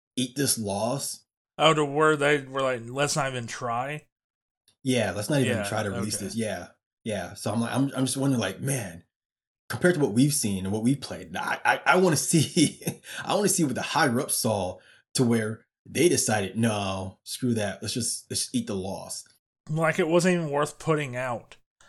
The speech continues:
Speaker 2: to
Speaker 1: Yeah.
Speaker 2: attempt to fix later down the line. Like, that was just for them.
Speaker 1: Or, no, wor-, wor-, worse, worse than that, Taylor, to not even try to grab as much money as they can.
Speaker 2: Yeah.
Speaker 1: Like, like, like, with, with these corporations, they'd be like, "Ooh, yeah, it's not very good,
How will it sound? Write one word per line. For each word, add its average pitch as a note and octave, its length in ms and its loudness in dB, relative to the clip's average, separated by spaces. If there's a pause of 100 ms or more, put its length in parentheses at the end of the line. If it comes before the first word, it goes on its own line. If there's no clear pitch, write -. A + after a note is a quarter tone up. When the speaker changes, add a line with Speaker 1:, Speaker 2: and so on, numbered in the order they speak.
(220)
Speaker 2:
to C3 500 0
Speaker 1:
Yeah. B2+ 420 -2
Speaker 2:
attempt B2+ 380 -8
to A#2+ 80 -8
fix A#2 420 -8
later A#2 320 -10
down G#2+ 240 -10
the G#2 60 -18
line. A2 340 -14
Like, A2 200 -14
that A#2 200 -8
was A2+ 140 -12
just A2+ 320 -8
for C3+ 200 -8
them. B2 300 -4
Speaker 1:
Or, F3+ 140 0
no, G3+ 200 8
wor-, D3+ 240 4
wor-, D3 320 0 (240)
worse, F3 220 2
worse F3+ 140 4
than C3 100 -2
that, D#3+ 180 0
Taylor, F#2+ 340 -2 (180)
to C#3 100 2
not C3 160 4
even C#3+ 220 4
try C3 340 0
to A#2+ 60 -2
grab A2+ 240 2
as A2 120 -6
much A#2+ 200 0
money A#2+ 140 4
as G2+ 60 0
they G2 100 -8
can. A2+ 680 -2
Speaker 2:
Yeah. C3 380 -6 (100)
Speaker 1:
Like, G2+ 400 -6
like, G#2+ 240 -8
like, A2+ 340 -8
with, A2 180 -8
with - 20 -6
these C3+ 180 0
corporations, C3 460 -2
they'd A#2 80 0
be G#2+ 80 -4
like, G2+ 200 -6
"Ooh, B2+ 320 0
yeah, A2+ 360 0
it's G#2 100 -6
not A2+ 240 -2
very G#2 200 -2
good, G#2+ 340 -2